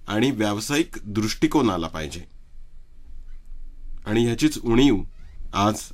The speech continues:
आपल्या शेतकऱ्याकडे आहे. आणि मंडळी, हेच कारण आहे की आज आपल्या देशात शेतकऱ्यांना आत्महत्या करायला लागतात. आज आपला शेतकरी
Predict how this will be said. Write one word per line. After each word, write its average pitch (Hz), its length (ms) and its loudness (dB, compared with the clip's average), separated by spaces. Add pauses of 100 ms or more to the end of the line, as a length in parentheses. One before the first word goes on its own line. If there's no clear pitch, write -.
आपल्या 98 280 0
शेतकऱ्याकडे 90 640 0
आहे. 78 260 -4 (1300)
आणि 95 140 6
मंडळी, 107 440 8 (400)
हेच 135 200 0
कारण 104 320 2
आहे 98 320 2 (500)
की 110 100 4
आज 110 280 2
आपल्या 98 280 2
देशात 92 340 0 (400)
शेतकऱ्यांना 98 720 0 (460)
आत्महत्या 104 600 -2
करायला 85 340 -2
लागतात. - 280 -6 (1200)
आज 113 220 2
आपला 107 300 2
शेतकरी 104 480 2